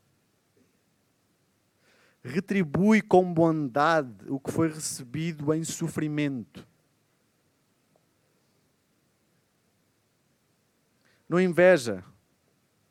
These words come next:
O amor não inveja, não quer o que não tem.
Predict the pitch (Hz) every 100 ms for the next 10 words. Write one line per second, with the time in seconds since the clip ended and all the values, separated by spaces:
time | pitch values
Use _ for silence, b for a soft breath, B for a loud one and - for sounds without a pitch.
0 | _ _ _ _ _ - 147 180 175 151
1 | 180 180 151 131 147 127 107 151 170 170
2 | 185 185 180 - 165 156 - 143 127